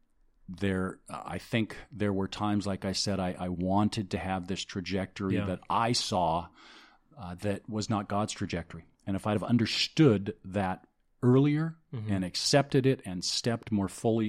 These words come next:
Speaker 1: into that calling, I think I could have, uh,
Speaker 2: Yeah.
Speaker 1: had a, a greater impact in the lives of both my family, uh,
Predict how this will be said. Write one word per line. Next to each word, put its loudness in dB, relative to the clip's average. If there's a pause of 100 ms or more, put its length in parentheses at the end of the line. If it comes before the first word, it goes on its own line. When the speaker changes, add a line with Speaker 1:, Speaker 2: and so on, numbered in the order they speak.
Speaker 1:
into -2
that -8
calling, 0 (400)
I -8
think -6
I -8
could -10
have, -10 (400)
uh, -14 (100)
Speaker 2:
Yeah. -4
Speaker 1:
had -2
a, -6
a -8
greater -4 (160)
impact -2 (500)
in -2
the -2
lives -2
of -10
both -4
my -4
family, 0 (480)
uh, -14